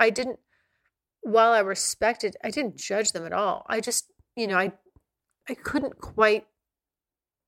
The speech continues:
I don't know how you put it, like, I couldn't put a face to the name. I didn't get it.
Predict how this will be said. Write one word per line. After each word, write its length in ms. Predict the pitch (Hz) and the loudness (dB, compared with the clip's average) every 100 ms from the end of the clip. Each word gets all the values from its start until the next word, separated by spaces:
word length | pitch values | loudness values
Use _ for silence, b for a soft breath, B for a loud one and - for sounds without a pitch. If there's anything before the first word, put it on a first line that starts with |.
| - - b b b - | -20 -20 b b b -12
I 40 | |
don't 100 | 226 | -6
know 60 | 202 | -2
how 60 | 185 | -2
you 100 | 170 | -2
put 200 | - 180 | -2 0
it, 40 | |
like, 160 | 208 233 | 0 0
I 60 | |
couldn't 220 | 226 269 | 0 -2
put 120 | 247 226 | -2 -4
a 40 | |
face 260 | - 180 185 | 0 0 2
to 120 | 185 | -2
the 80 | 175 | -2
name. 140 | 196 | -2
I 80 | 170 | 0
didn't 260 | 175 175 151 | 0 -2 0
get 240 | 170 214 | 0 0
it. 180 | 214 | -2